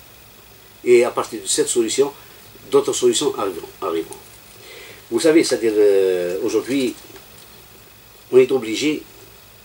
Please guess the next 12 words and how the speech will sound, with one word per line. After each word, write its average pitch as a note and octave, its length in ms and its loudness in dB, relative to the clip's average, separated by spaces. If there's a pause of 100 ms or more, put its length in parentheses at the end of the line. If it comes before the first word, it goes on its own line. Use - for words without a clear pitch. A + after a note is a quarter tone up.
(1900)
d'é-, A2 240 -10
d'édifier B2 500 -8
une A2 140 -4
nou-, G#2+ 180 -4 (300)
d'édifier G2+ 320 -12
une G2 80 -8
nouvelle E2 220 -8
Algérie. D2+ 320 -14 (240)
D'édifier G#2+ 340 -8
une A2 140 -2
nouvelle G2 240 0
Algérie G2 320 -4